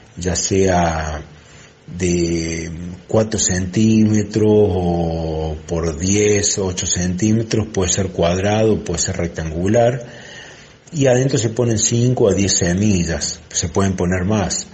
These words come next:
también. Eh, y bueno, la gente, digamos, eh, por general se intercambia una especie por una especie,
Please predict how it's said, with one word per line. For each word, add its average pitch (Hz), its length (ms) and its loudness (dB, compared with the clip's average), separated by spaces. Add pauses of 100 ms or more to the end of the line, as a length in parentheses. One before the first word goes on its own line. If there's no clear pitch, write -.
(480)
también. 82 460 -4 (720)
Eh, 90 680 -2 (800)
y 123 100 0
bueno, 117 460 4 (280)
la 95 140 0
gente, 113 560 2
digamos, 104 840 2
eh, 95 240 0
por 95 200 -2
general 110 300 2
se 113 240 4
intercambia 104 800 2
una 107 240 2
especie 110 400 2
por 98 160 0
una 107 180 2
especie, 135 680 0